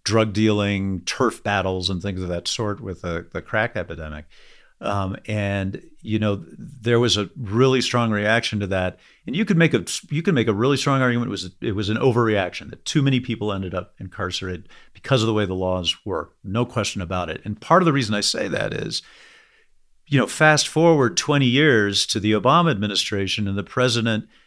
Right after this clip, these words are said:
uh, had his, uh, clemency project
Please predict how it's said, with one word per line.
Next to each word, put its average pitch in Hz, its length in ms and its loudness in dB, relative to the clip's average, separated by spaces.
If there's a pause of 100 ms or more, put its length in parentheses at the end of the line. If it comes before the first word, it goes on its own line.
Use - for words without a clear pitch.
(260)
uh, 95 400 0
had 110 420 0
his, 98 680 0
uh, 95 240 -2
clemency 175 540 2
project - 520 -12